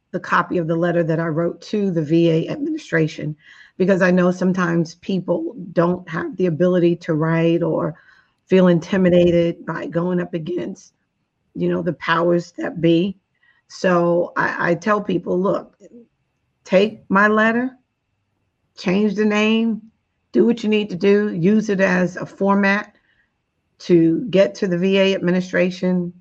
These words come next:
to make some changes. So my thing is, you're not in this alone. Pick up the phone. Know that there are multiple resources available, but you have to ask for the help,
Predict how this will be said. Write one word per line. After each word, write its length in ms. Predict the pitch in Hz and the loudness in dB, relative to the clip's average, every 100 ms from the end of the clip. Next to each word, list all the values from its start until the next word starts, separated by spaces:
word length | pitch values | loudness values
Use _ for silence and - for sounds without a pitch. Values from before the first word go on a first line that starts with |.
| _ - | _ -4
to 120 | 175 | 0
make 220 | 175 175 | 0 -2
some 160 | 175 160 | -4 -2
changes. 560 | - 175 175 170 156 | 0 0 0 -2 -4
So 400 | - 170 165 - _ _ _ - _ _ _ _ _ | -2 0 0 -4 _ _ _ -20 _ _ _ _ _
my 180 | 156 175 | -2 -2
thing 320 | 185 254 247 | 2 2 4
is, 440 | 233 220 202 - _ _ _ _ _ _ | 2 2 -2 -6 _ _ _ _ _ _
you're 160 | 170 202 | -2 0
not 280 | 214 220 - | 0 0 0
in 180 | 202 208 | 0 0
this 200 | 190 175 | -2 -2
alone. 480 | 165 170 170 180 - _ _ _ _ _ _ _ _ _ _ _ _ _ | -2 -2 -4 -8 -14 _ _ _ _ _ _ _ _ _ _ _ _ _
Pick 220 | - 202 | -4 0
up 120 | 233 233 | 0 -2
the 80 | |
phone. 500 | 220 202 208 208 208 - _ _ _ _ _ _ _ _ _ _ _ _ | -6 -4 -2 -2 -6 -14 _ _ _ _ _ _ _ _ _ _ _ _
Know 380 | 180 165 185 208 | 2 4 4 4
that 240 | 196 180 - | 4 0 0
there 140 | 170 | 0
are 80 | 170 | 0
multiple 800 | 165 160 185 214 208 185 180 160 | -2 0 -2 -2 -4 -8 -6 -2
resources 680 | 165 175 170 - 170 175 175 | 2 2 0 -6 -6 -6 -4
available, 760 | 156 180 175 175 - 156 - _ _ _ _ _ _ | 0 0 2 0 -2 -8 -10 _ _ _ _ _ _
but 200 | - 175 | -2 -2
you 200 | - 190 | 0 0
have 460 | 170 - 185 190 - | 0 0 0 0 -4
to 200 | 190 - | -10 -4
ask 380 | 175 190 - - | -4 -6 -12 -12
for 120 | 175 | -8
the 100 | - | -8
help, 420 | 165 185 185 - | -8 -8 -10 -14